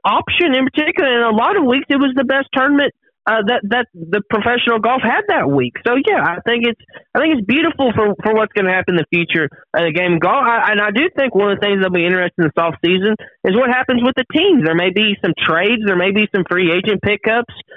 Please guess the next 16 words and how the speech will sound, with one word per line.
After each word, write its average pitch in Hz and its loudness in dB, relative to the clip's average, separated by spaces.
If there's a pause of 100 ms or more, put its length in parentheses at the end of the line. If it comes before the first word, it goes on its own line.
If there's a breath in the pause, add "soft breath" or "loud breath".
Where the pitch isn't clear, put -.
(260 loud breath)
things 233 0
along 233 2
that 277 0
nature, 262 0
and 294 0 (320 soft breath)
even 320 2
something 262 0
too, 330 2
we 240 2
hadn't 240 0
really 247 2
talked 220 -2
about 202 -2
this, 269 2
but, 185 0 (140)
um, 165 0